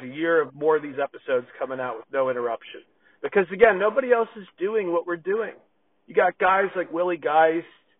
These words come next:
and Joe Rogan. They should be the ones leading the charge against the vaccine. They should be the ones saying, "Hey, let's look into WikiLeaks again. Hey, let's talk about cannabis in America. Hey, let's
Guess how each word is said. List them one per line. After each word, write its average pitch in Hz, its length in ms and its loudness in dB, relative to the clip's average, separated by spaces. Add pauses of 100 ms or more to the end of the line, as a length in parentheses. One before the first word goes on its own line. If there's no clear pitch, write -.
(440)
and 143 240 -6
Joe 151 200 2
Rogan. 147 580 -2 (240)
They 226 280 2
should 196 160 -12
be 196 100 -6
the 175 100 0
ones 156 360 2
leading 156 300 -6
the 135 80 -10 (100)
charge 135 320 2
against 135 340 -4
the 139 80 -16
vaccine. 123 680 -10 (340)
They 233 200 2 (120)
should 202 120 -12
be 196 120 -6
the 185 80 2
ones 160 400 4
saying, 160 240 2
"Hey, 196 260 -2
let's 180 240 -2
look 190 180 -6
into 170 220 -4
WikiLeaks 165 680 -6
again. 127 280 -8 (960)
Hey, 180 280 6
let's 170 260 2
talk 175 240 4
about 160 460 2
cannabis 170 440 -2 (100)
in 147 80 -12
America. 135 540 -2 (320)
Hey, 185 240 6
let's 170 160 2